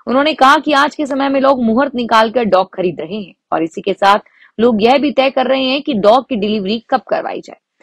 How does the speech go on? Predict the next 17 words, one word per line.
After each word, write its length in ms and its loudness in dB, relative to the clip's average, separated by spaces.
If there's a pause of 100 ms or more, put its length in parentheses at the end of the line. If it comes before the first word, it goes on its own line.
(220)
इन 140 -2
सभी 220 0
बातों 280 0
को 160 -2
र-, 160 0
ध्यान 300 -2
में 180 -2
रखकर 320 -2
ही 260 -6
जयपुर 420 -2
राइट्स 360 -2
डॉग 180 -2
का 100 0
चयन 280 -6
कर 200 -6
रही 360 -10
है। 100 -16